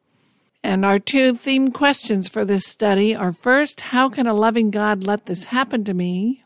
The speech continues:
or to us? And second, why believe if I'm not exempt from the tragedies of life? Well, today we're gonna look at Habakkuk chapter one, verse one, through chapter two, verse one.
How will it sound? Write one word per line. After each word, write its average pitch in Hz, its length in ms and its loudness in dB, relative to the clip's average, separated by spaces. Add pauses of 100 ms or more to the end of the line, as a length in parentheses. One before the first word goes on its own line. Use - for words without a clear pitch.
(120)
or 185 140 -4
to - 120 -8
us? 185 520 -2 (440)
And 208 200 -2
second, 214 600 -2 (140)
why 214 280 0
believe 302 580 -2 (100)
if 208 180 -4
I'm 226 240 2
not 214 280 0
exempt 214 640 -4
from 202 240 -6
the 214 100 -2
tragedies 190 640 -4
of 269 160 -10
life? 180 480 -10 (920)
Well, 214 100 -2
today 262 320 2
we're 339 140 2
gonna 269 260 2
look 240 300 0 (180)
at 202 360 -2
Habakkuk 220 640 -2
chapter 214 360 -2
one, 202 300 2
verse 202 380 -4
one, 185 560 -2 (400)
through 214 160 4
chapter 226 420 -2
two, 190 640 2
verse 180 320 -4
one. 180 460 -8